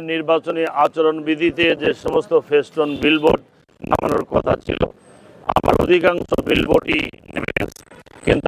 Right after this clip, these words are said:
আমাদের প্রতিপক্ষ তারা আচরণবিধি লঙ্ঘন করে এখনও পর্যন্ত তাদের ফেস্টুন, বিলবোর্ড লটকায় রাখছে। এ ব্যাপারে আমি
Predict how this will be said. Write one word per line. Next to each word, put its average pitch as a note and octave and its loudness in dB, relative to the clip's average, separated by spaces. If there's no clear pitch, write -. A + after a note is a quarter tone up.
আমাদের - 2
প্রতিপক্ষ D3+ -2
তারা D3 4
আচরণবিধি C#3+ -4
লঙ্ঘন D3+ 0
করে D#3 0
এখনও D3+ 2
পর্যন্ত D3+ 0
তাদের D3 2
ফেস্টুন, C#3+ -2
বিলবোর্ড D3 2
লটকায় C#3+ 2
রাখছে। D3 -4
এ - -10
ব্যাপারে C#3 0
আমি C#3 0